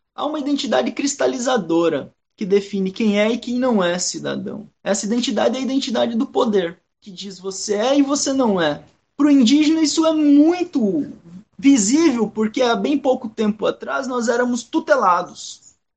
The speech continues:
O Estado dizia, "Você não é cidadão. Você é quase um cidadão, mas você não é cidadão."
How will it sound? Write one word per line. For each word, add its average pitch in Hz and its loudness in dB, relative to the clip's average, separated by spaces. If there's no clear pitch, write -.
O 214 -12
Estado 233 -6
dizia, 180 -6
"Você 202 -4
não 240 0
é 180 -4
cidadão. - -14
Você - -12
é 285 -6
quase 302 2
um 269 0
cidadão, 240 -4
mas 269 -2
você 285 -6
não 294 0
é 233 -2
cidadão." 214 -6